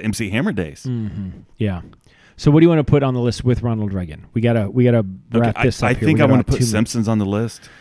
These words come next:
Speaker 1: I think Simpsons is a huge
Speaker 2: Okay.
Speaker 1: cultural thing.
Speaker 2: Yeah. Yeah. Cheers was, like, in
Speaker 1: Cheers
Speaker 2: its
Speaker 1: was
Speaker 2: peak at that
Speaker 1: massive.
Speaker 2: time.
Speaker 1: But
Speaker 2: Cheers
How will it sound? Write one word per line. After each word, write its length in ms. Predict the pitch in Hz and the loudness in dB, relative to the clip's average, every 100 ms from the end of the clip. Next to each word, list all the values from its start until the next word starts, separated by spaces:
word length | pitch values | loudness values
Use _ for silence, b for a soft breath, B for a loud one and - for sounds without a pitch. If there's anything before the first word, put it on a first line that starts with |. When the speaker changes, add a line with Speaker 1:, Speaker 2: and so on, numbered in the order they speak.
| B | B
Speaker 1:
I 100 | - | -4
think 200 | 117 175 | -2 -2
Simpsons 400 | - 147 - 143 | 0 0 0 -2
is 140 | 110 98 | -2 -4
a 40 | |
huge 380 | 104 - 170 135 | -6 -4 -4 -4
Speaker 2:
Okay. 60 | 113 | -2
Speaker 1:
cultural 380 | 131 95 107 90 | -2 -2 -4 -6
thing. 260 | - 113 | -6 -6
Speaker 2:
Yeah. 180 | 104 90 73 - - _ | -6 -8 -10 -16 -20 _
Yeah. 280 | 175 107 90 82 | -12 -8 -8 -10
Cheers 380 | - 143 160 123 | -6 2 2 2
was, 360 | 113 101 95 - - | 0 -4 -6 -16 -14
like, 320 | 117 104 - - | -8 -6 -8 -8
in 80 | 127 | -4
Speaker 1:
Cheers 260 | 110 131 147 | -2 -2 -4
Speaker 2:
its 60 | |
Speaker 1:
was 120 | 123 | -4
Speaker 2:
peak 420 | 90 - 165 127 - | -4 2 2 2 -4
at 80 | 104 | -6
that 60 | |
Speaker 1:
massive. 240 | 101 107 104 | -4 -6 -6
Speaker 2:
time. 100 | 90 | -4
Speaker 1:
But 120 | - | 0
Speaker 2:
Cheers 80 | 139 | 2